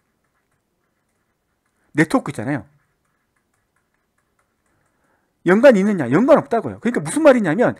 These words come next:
내가 이 플러스를 했을 때 여기에 어떤 내용이 적히지 않는다고요. 만약 여기에 어떤 내용이 적히게 된다면 여러분들은 이더리움 가스비를 지원해야 돼요. 가스비를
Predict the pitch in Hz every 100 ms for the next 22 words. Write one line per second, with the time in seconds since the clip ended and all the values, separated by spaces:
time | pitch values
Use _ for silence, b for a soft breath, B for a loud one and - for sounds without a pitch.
0 | b b 147 233 247 170 - _ _ -
1 | 208 247 - _ - 311 311 240 214 -
2 | - 311 - 240 135 90 _ _ _ _
3 | _ _ 147 180 226 262 294 - _ _
4 | _ _ _ _ _ - 151 262 170 202
5 | 214 151 - 214 131 175 127 98 123 202
6 | 156 170 247 247 233 202 185 156 226 208
7 | 214 160 147 220 208 131 127 131 190 120
8 | b b 175 240 214 165 254 262 _ _
9 | _ _ _ _ _ 170 190 269 196 240
10 | 269 _ _ _ _ - 262 - 180 214
11 | - 202 180 104 - - _ _ - 220
12 | 214 147 185